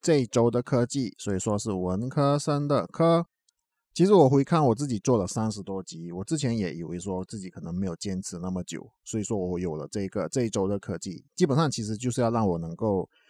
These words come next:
虽然说每一周都有固定的一个节目，好让自己就是可以操练自己的一个坚持吧。因为有时候我也觉得自己并不是一个很坚持的人，所以说这一周的科技做了到三十多集。虽然说中间有一些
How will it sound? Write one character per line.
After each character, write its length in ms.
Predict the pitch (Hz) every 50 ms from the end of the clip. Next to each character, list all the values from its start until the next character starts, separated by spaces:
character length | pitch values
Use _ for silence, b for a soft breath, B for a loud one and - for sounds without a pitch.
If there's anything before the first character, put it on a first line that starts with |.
| b b b
虽 140 | b - 123
然 100 | 110 104
说 160 | 98 - 98
每 200 | 98 95 87 80
一 60 | 107 127
周 380 | - - 110 107 107 104 104 -
都 120 | 117 110
有 100 | 98 85 - _
固 220 | - 123 113 101 _ -
定 200 | 117 98 95 92
的 200 | 92 92 90 87
一 100 | 95 - _
个 340 | - 113 104 98 90 73 - _ _
节 240 | - - 90 87 82
目， 320 | 92 113 123 107 67 - _ _ _ _ _
好 180 | - 120 113 131
让 120 | 143 143
自 140 | 143 147 143
己 160 | 135 120 107
就 100 | 110 123
是 300 | 123 135 131 127 123 113
可 160 | - - 127
以 80 | 117 101
操 240 | - - - 117 117
练 220 | 123 123 113 110
自 120 | 107 117
己 200 | 110 - 87 85
的 200 | 78 101 98 90
一 60 | 92 92
个 240 | 98 98 92 87
坚 260 | 85 - 113 104 101 104
持 220 | - - 90 85
吧。 220 | 85 78 85 - _ _ _ -
因 60 | 98
为 80 | 101 98
有 80 | 87
时 100 | 82 -
候 80 | 92 92
我 160 | 98 90 85
也 80 | 80 80
觉 180 | - 90 92
得 140 | 90 85 82 -
自 100 | - 110
己 140 | 95 - 87
并 200 | - - 110 101
不 120 | 95 104 98
是 160 | - 104 98
一 20 |
个 160 | 98 - 90
很 220 | - - 85 80 82
坚 260 | - 95 92 87 90
持 220 | - - - 80
的 120 | 85 87 82
人， 160 | 82 80 80 - b b b b b b
所 120 | - - 104
以 60 | 98
说 180 | 101 107 107
这 120 | 104 151 151
一 40 | 147
周 160 | 139 143 139
的 120 | 139 143
科 160 | - 143 131
技 180 | 127 - 135 120
做 160 | - 131 104
了 180 | 87 76 65 - _
到 420 | - 110 104 101 98 92 82 80 -
三 200 | - 113 110 113
十 100 | - 92
多 160 | 98 101 95
集。 240 | - 87 80 78 - _
虽 120 | - - 170
然 40 | 156
说 160 | 156 165 156 - -
中 160 | - 156 156
间 160 | 143 143 135 123
有 160 | 101 85 90
一 40 | 107
些 280 | - - 104 101 98